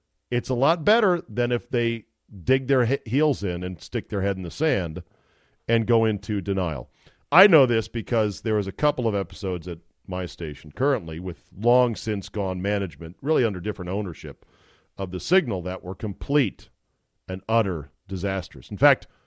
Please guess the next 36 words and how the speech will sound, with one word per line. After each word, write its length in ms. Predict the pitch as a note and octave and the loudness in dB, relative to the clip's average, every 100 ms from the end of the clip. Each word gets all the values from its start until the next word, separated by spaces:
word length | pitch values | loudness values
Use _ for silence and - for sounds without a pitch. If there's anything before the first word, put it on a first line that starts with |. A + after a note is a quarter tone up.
| _ _ - | _ _ -12
once 200 | A2 B2+ | -10 -2
upon 180 | E3 F3 | 4 4
a 60 | |
time, 320 | E3+ A3 A3+ | 4 2 2
they 120 | F#2+ G2 | -4 -4
moved 460 | G2+ A2+ A#2+ A2 _ | 0 0 0 -2 _
John 280 | - A2+ B2 | -4 -4 -2
Thompson 460 | - F#3 F3+ - E2 | 0 0 0 -8 -8
into 140 | F2+ | -6
the 160 | F#2 G2 | -2 -2
afternoons 760 | G2+ - A#2 C#3 D2+ - - _ _ _ _ _ - | -2 -4 -2 -2 -4 -12 -20 _ _ _ _ _ -8
on 420 | F#2+ G2+ G#2+ A2 _ _ _ _ _ _ | -4 -2 -4 -6 _ _ _ _ _ _
Sports 480 | - - A#2+ A#2 - | -16 -4 0 0 2
Talk 300 | B2+ A2 - | 2 2 0
nine 260 | A2+ A2 | 0 0
eighty 220 | A#2+ G#2+ | 0 0
at 60 | F2+ | -2
the 60 | E2 | -4
time. 320 | A#2+ A2 E2+ | -2 -2 -2
Andy 240 | G2 G2 | -2 0
and 80 | G2 | 0
I 180 | F#2+ F#2+ | 0 -2
had 160 | F#2 E2 | -4 -4
done 200 | F#2+ F#2 | -4 -2
Afternoon 420 | F#2 - F2+ E2 | -4 -6 -8 -4
Drive, 500 | A#2 C#3+ F3+ F#3 _ _ _ _ _ _ _ _ _ _ _ _ _ - - | 2 4 2 0 _ _ _ _ _ _ _ _ _ _ _ _ _ -14 0
and 140 | C3 | 2
they 60 | C3+ | 4
moved 320 | C3+ C3 G#2+ | 6 4 4
us 220 | A2+ G2+ | 2 2
to 260 | - A2 G2+ | -4 -2 0
the, 300 | F#2+ F2+ F2+ | 0 -2 -2
uh, 200 | F2 E2+ | -2 -4
late 260 | F#2+ F#2 E2+ | -6 -8 -8
mornings. 480 | D#2+ C2+ A#1 - - - | -10 -12 -14 -20 -16 -4
And 300 | A#2 A#2 | -2 -2